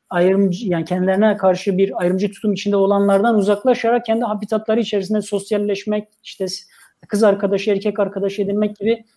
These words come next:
eğilimler gösteriyorlar. Türk, Türk'ün, yani Türk'le birlikte yaşıyor olmasına rağmen böyle çıkması ilginç. Şimdi diğerleri ya işte Amerikan, Japon, Norveçli, hani faraza bir şeyden bahsettiğimiz için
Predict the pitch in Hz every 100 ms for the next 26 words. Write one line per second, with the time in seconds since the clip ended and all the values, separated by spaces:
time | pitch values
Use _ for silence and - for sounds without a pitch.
0 | _ 202 202 196 202 185 160 - 151 151
1 | 151 147 - 294 - - _ _ _ _
2 | 196 196 285 294 311 - - 180 170 165
3 | 208 240 269 226 220 208 202 185 - 233
4 | 226 214 202 233 226 208 196 185 202 202
5 | 196 - 185 175 254 254 - - - 208
6 | 202 202 175 - - 269 254 269 311 226
7 | 214 277 247 202 190 - 208 214 220 233
8 | 226 220 196 214 214 220 220 214 208 202
9 | 226 226 - _ - _ 214 214 214 -
10 | - 214 220 226 247 - 226 240 247 226
11 | 240 226 285 311 - 180 143